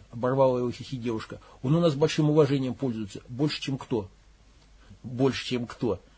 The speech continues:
передразнил её крыс шёпотом, чтобы не обращать на себя внимания.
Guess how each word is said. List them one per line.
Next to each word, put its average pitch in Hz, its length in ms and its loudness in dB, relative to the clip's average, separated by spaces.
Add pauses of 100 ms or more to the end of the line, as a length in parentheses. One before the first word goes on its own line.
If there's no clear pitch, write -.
(240)
передразнил 127 560 2
её 123 240 0
крыс 127 320 -4
шёпотом, 113 440 -2
чтобы 117 200 -8
не 123 60 -2
обращать 120 340 -2
на 110 80 -8
себя 117 160 -4
внимания. 113 400 -4